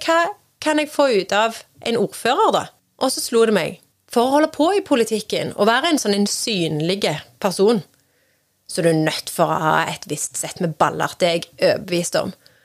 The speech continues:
Du er nødt for å ha et mindset som ikke tar seg selv for alvorlig. Du er nødt for å ha en måte å tenke på som gjør at, eh, du klarer å stå opp hver morgen, til tross for at du gjerne ikke er den mest populære personen i hele verden, <laughs> til enhver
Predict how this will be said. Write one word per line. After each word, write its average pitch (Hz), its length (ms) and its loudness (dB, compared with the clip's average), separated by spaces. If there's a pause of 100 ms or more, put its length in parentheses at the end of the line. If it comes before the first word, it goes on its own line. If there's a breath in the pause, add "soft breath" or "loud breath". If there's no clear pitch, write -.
(140 soft breath)
Du 202 100 2
er 202 60 6
nødt 208 200 -2
for 240 100 4
å 214 100 2
ha 196 160 2
et - 220 -18
mindset 185 920 -2
som - 180 -4
ikke 226 200 0
tar 196 240 2
seg 208 120 -4
selv 180 340 0
for 180 280 0
alvorlig. 175 500 2 (580 loud breath)
Du 233 120 2
er 240 40 4
nødt 262 240 -4
for 220 160 2
å 208 120 4 (440)
ha 196 120 2 (360)
en 233 140 2
måte 196 400 2
å - 20 -12
tenke 196 320 -4
på 277 140 2 (180)
som - 220 -4
gjør 208 240 0
at, 185 160 -4
eh, 185 180 2
du 208 120 -2
klarer 185 260 2
å 196 60 -2
stå 196 180 -2
opp 196 180 -8
hver 254 240 2
morgen, 165 360 2 (600)
til 262 160 0
tross 254 320 -2
for 180 340 4
at 196 220 -6
du 202 80 2
gjerne 185 400 0
ikke 180 220 -2
er 185 80 2
den 175 100 0
mest 175 220 -6
populære 170 580 0
personen 170 560 -2
i 180 80 -4
hele 160 240 0
verden, 160 380 0
<laughs> - 40 -8
til 269 140 0
enhver 254 400 2